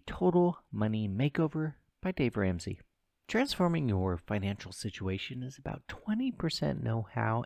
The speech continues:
and eighty percent action. The principles in this book are not new and are actually pretty simple. The real challenge is in adopting them and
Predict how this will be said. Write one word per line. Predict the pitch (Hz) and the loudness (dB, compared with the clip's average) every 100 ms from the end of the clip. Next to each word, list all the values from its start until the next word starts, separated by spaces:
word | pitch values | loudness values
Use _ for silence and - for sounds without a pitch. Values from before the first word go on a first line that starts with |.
| - | -2
and | 101 98 98 | -2 -2 -4
eighty | 104 95 95 | -2 0 -2
percent | - - 92 90 - - | -4 -6 -6 -6 -8 0
action. | 151 - - 95 - _ | 0 2 0 0 -2 _
The | 117 104 | 0 0
principles | - 151 147 135 135 - | 2 0 2 2 2 0
in | - 104 | -2 0
this | 104 - | -2 -4
book | - 117 - - | -8 -8 -10 -8
are | 85 82 | -6 -4
not | 82 80 - | -4 -6 -2
new | 120 185 247 - _ | 4 6 4 -2 _
and | 185 160 175 180 | -6 -2 -2 -2
are | 156 147 156 | -2 -2 0
actually | 131 - - 143 | -2 -2 -2 -2
pretty | - 123 139 | 0 0 4
simple. | 185 190 123 - _ | 4 4 0 -6 _
The | 120 | 6
real | 185 226 | 8 6
challenge | - 135 110 104 113 | 4 4 6 4 0
is | - 101 95 | -4 -4 -4
in | 95 | -2
adopting | 90 87 120 120 - 147 139 | -2 -2 0 0 -2 -6 -2
them | 139 139 - | -2 -2 -4
and | 95 | -6